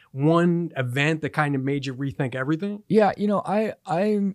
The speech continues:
Speaker 2: I don't, I, you know, I called it a rock bottom, you know, in, in the sense that it, it, I had finally had enough. And it was, you know, I had been going through all of the years of,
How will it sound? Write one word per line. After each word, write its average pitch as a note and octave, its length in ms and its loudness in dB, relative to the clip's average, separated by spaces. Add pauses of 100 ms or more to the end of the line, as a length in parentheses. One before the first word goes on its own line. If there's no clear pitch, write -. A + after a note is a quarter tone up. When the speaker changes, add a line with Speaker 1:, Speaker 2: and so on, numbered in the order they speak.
(100)
Speaker 2:
I G3 140 2
don't, G#3+ 440 -2
I, C3+ 120 -4
you - 140 0
know, E3+ 60 4
I F3 80 2
called G3+ 360 0
it G3+ 60 2
a G3+ 40 4
rock D3+ 360 2
bottom, B2+ 500 2
you C#3 100 4
know, A#2+ 240 4
in, A#2 220 0
in A#2+ 160 2
the A2 60 4
sense C3 480 2
that G#2+ 200 4
it, G#2+ 220 0
it, A2+ 160 0
I A2 140 0
had G#2 180 2
finally G#2 400 2
had F#2+ 200 -2
enough. D#2+ 600 -6 (420)
And B2 140 6
it D3 100 6
was, C3+ 540 4
you D3 100 2
know, G2 260 6
I A#2+ 260 4
had A#2 200 4
been A2 180 2
going A#2 340 2
through A2 220 0
all C#3 360 6
of C#3+ 100 2
the C3 80 4
years G#2+ 600 4
of, E2+ 380 0